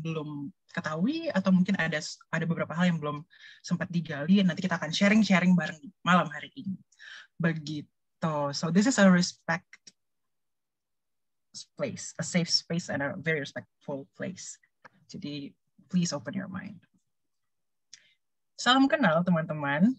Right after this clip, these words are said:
Hari ini aku akan menjadi hostnya. Aku Ica, Graciela Felicia, dan hari ini aku ditemani oleh Pia sebagai co-host. Kita berdua educator di Sosialism, dan teman-teman kalau misalnya nanti mau share atau di Instastory,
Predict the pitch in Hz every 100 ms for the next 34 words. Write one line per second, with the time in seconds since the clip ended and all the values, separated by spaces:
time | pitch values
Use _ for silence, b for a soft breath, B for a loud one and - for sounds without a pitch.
0 | _ 175 170 160 165 190 202 180 185 175
1 | 170 165 160 151 156 147 - 143 135 151
2 | 196 - 151 - 151 - 185 - 147 220
3 | - _ _ - 156 156 151 139 139 139
4 | 156 147 147 - 143 190 - 147 143 147
5 | 165 180 202 220 196 175 175 175 160 160
6 | 165 - 277 202 190 190 175 170 165 156
7 | - 151 190 - - - B B B 185
8 | 185 180 185 202 180 170 165 - 170 165
9 | 170 165 156 156 165 233 240 208 202 202
10 | 196 226 214 196 190 185 170 165 175 165
11 | 160 160 156 _ _ - - 214 220 -
12 | 165 - 151 156 151 151 - 170 - 170
13 | - 170 220 240